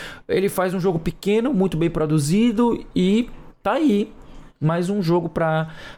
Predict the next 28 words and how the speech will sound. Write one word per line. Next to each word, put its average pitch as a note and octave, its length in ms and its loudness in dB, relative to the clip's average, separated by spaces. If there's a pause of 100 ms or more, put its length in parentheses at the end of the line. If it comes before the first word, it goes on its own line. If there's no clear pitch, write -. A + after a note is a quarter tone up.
aumentar C#3+ 520 0
o C3 40 0
nosso C3+ 240 -2
catálogo A#2+ 520 -2
do, A#2 180 2
do, G#2+ 540 2 (720)
do G2 640 2
Game A2 240 2
Pass B2+ 580 0
e D#3 320 0 (140)
com D#3+ 240 2
uma G3+ 240 2
ideia D#3+ 500 2 (220)
bem D3+ 540 2
fora E3+ 420 0
do, F#3 180 0
do F3+ 360 2
que - 80 -2
a D#3 40 0
gente D#3+ 180 0
tá, D#3+ 300 0 (760)
é, C3 140 2
acostumado C3 600 0
de B2 140 0
jogo C#3 220 2
triple C#3+ 560 2
A, A#2 40 -2
sabe? A#2 420 0